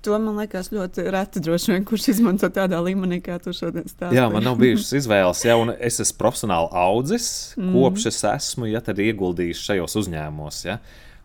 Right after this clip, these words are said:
Speaker 2: Un tas ir vienkārši viens apstiprinājums, kad virziens, kurā es eju, vai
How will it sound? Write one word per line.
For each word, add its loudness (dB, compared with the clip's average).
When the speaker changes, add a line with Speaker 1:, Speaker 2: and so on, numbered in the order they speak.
Speaker 2:
Un -4
tas -4
ir -2
vienkārši -4
viens -8
apstiprinājums, -2
kad -2
virziens, -2
kurā -2
es -6
eju, 0
vai -2